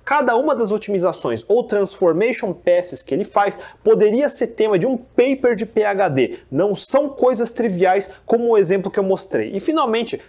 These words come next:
temos o terceiro programa que chamamos de back-end, que vai pegar o I R otimizado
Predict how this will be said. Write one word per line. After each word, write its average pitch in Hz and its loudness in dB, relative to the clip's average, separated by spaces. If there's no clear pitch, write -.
temos 202 2
o 202 -2
terceiro 240 0
programa 180 0
que - -12
chamamos 190 -2
de 170 -2
back-end, 165 -2
que 190 0
vai 175 4
pegar 180 2
o 190 4
I 147 2
R 294 2
otimizado 175 0